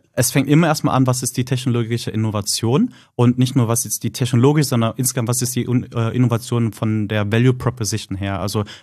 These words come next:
was ist das Neue oder Interessante daran? Warum muss ein neues Kryptoasset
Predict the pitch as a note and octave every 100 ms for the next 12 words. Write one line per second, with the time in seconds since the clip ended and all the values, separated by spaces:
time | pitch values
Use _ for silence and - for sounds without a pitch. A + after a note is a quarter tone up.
0 | - A#2+ C3 - A#2 A#2 B2 C#3+ C#3+ -
1 | B2+ B2 - D3+ D#3 - C3+ A#2 G#2+ A#2
2 | B2 B2+ - A2+ A2+ A2 A2 - B2+ -
3 | A2 - A2